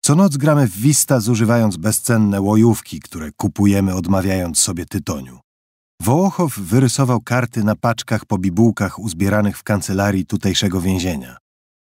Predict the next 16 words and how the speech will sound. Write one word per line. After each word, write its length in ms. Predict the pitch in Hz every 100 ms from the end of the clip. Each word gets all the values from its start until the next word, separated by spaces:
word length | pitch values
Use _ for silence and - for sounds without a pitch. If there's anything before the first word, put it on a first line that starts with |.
| _
On 260 | 135 156 151
jako 260 | 131 131
pierwszy 560 | - 127 90 - - 78
wyrwał 400 | - 101 90 87
się 180 | - 82
do 120 | -
urzędniczej 760 | - 123 107 82 95 - 85
roboty. 480 | 78 73 71 - 69 - _ _ _ _ _ _ -
Juwaczew, 760 | 123 156 185 - 170 - - -
jeśli 340 | 87 92 - -
akurat 420 | - 127 104 80
nie 120 | 78
siedzi 300 | 123 123 95
u 100 | 80
Marii 340 | 95 113 101
Antonowny 640 | 95 87 113 117 110 135